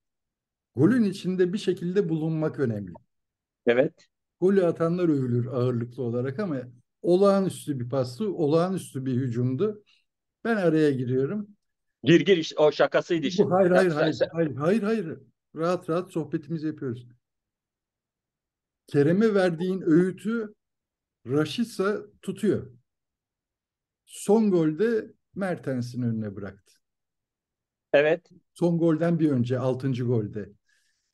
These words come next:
Speaker 1: Seçti.
Speaker 2: Kendi de-,
Speaker 1: Seç-
Speaker 2: devre-, devrenin sonundaki golde de attırmaya, bak işte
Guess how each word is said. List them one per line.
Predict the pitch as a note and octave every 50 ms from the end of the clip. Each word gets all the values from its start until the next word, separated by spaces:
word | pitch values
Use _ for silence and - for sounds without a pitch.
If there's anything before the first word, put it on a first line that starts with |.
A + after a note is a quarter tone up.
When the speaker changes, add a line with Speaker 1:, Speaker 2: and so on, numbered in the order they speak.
| _ _
Speaker 1:
Seçti. | - - - F3 F3 F3 - - - -
Speaker 2:
Kendi | E3 E3+ G#3+ A#3 A#3 G3+ - _ _ _ _ _ _ _ _ _ _ _ _ _ _ _ -
de-, | F3+ F3+ F3+
Speaker 1:
Seç- | E3+ D#3
Speaker 2:
devre-, | F3 F#3 F#3 F#3 G3+ G3 F3+ E3+
devrenin | F#3 F#3+ G3 G3+ G3+ A3 A3+ A3
sonundaki | - G#3 G3+ G3+ G3+ G3+ G#3 G3+ G#3+ G3
golde | F#3+ G3 G3 G3+ A3 A#3
de | A3
attırmaya, | - E3 D#3 - _ - G3+ G#3 G#3 G#3+ G#3+ F3+ E3
bak | G3+ A3 G#3+ G3+
işte | F3+ - - F3+ D#3+ -